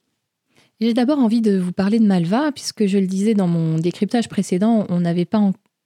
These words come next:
on n'avait pas, euh, vraiment perçu, hein, qui elle était. Et là, c'est vrai que dans l'épisode, on la voit plus. Et j'ai envie de parler de Malva et de sa,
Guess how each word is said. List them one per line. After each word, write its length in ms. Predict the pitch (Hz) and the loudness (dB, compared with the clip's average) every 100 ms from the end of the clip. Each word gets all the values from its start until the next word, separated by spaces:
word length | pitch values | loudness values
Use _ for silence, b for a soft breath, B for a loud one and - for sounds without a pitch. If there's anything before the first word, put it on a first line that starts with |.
| - | -6
on 60 | 185 | 0
n'avait 240 | 202 208 | 2 2
pas, 340 | 208 226 226 196 | 2 2 4 2
euh, 60 | |
vraiment 320 | 170 175 180 | 2 2 2
perçu, 520 | 180 185 160 - 196 160 | 0 -2 -4 -4 -2 0
hein, 160 | 165 | -2
qui 160 | - 180 | -2 -2
elle 100 | 160 | 0
était. 380 | 151 202 196 165 | -2 0 2 2
Et 20 | |
là, 220 | 185 196 | 2 0
c'est 140 | 196 196 | 0 0
vrai 100 | 233 | 2
que 60 | |
dans 80 | 202 | 2
l'épisode, 380 | 180 - 190 214 | 0 0 0 2
on 40 | |
la 120 | 190 151 | 2 0
voit 160 | 151 | -2
plus. 320 | 139 202 - 151 - B B B B B B | -2 -4 -4 -6 -8 B B B B B B
Et 640 | 180 190 185 180 180 180 | 0 2 2 2 2 2
j'ai 100 | 190 | 2
envie 160 | 208 240 | 2 0
de 60 | |
parler 240 | 240 214 220 | 0 0 2
de 40 | |
Malva 320 | 196 180 220 | 2 2 0
et 40 | 220 | 0
de 80 | |
sa, 520 | - 180 165 160 156 | -2 0 0 0 0